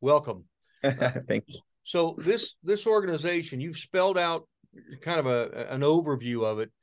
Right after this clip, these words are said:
Speaker 1: but there are some goals for, you know, that you want to accomplish, not just in the lives of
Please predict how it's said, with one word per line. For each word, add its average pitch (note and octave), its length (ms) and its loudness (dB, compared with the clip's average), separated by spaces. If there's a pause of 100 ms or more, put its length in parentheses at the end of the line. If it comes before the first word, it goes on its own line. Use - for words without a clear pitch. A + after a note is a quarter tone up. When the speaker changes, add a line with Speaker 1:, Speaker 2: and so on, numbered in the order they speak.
(360)
Speaker 1:
but C#3 240 -2
there G#3+ 200 4
are A#3 100 8
some D#3 280 -2
goals A#2+ 840 2 (380)
for, C3 840 0 (160)
you D3 180 -8
know, B2 140 -4
that A#2+ 180 -6
you F#3+ 80 -2
want F3 220 0
to C3+ 100 -2
accomplish, C3 720 -2 (680)
not D#3 500 -4
just D#3 360 -2
in C#3+ 220 -2
the C3+ 100 2
lives C3+ 640 2
of B2+ 440 -4